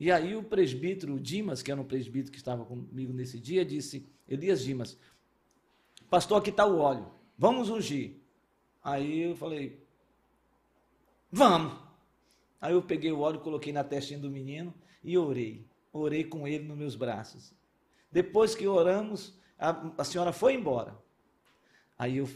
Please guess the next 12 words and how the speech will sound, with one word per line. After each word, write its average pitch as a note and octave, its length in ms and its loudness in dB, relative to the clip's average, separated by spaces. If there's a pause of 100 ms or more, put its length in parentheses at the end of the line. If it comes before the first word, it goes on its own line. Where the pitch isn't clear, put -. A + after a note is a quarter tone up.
che-, - 360 -8
depois C3 460 0
do, B2 100 -10
depois B2+ 360 -4
do B2+ 120 -8
culto C3 300 -10
eu B2+ 40 -10
falei B2+ 240 -4
assim: A#2 380 -10 (580)
é, A#2+ 640 -4 (920)
"Presbítero D#3+ 480 -4
Elias, D#3+ 520 -4